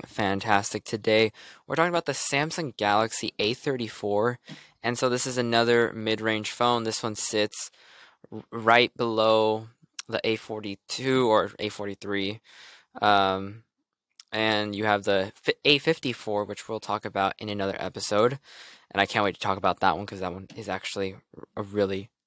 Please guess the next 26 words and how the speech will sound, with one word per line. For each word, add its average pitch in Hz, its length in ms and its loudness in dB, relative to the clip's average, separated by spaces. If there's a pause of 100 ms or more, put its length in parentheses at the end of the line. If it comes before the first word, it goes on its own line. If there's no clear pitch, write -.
(120)
good 104 180 2
phone. 98 380 -2
Once 104 160 -6
again, 110 320 -4
you 123 140 -6
know, 120 80 2
I, 131 200 4
I'm 156 160 -4
a 143 100 -8 (300)
big 175 180 0
fan 131 400 4
of 110 220 -2
the 113 100 0 (100)
A 127 260 2
fifty 123 720 -4 (160)
series 123 720 2
from 120 240 -8
Samsung. 131 680 -8 (440)
That's, - 200 0
like, 143 200 2
the 123 80 4
nice 107 720 2
balance 98 720 0 (340)
that 101 200 0
they 98 100 0
struck - 680 2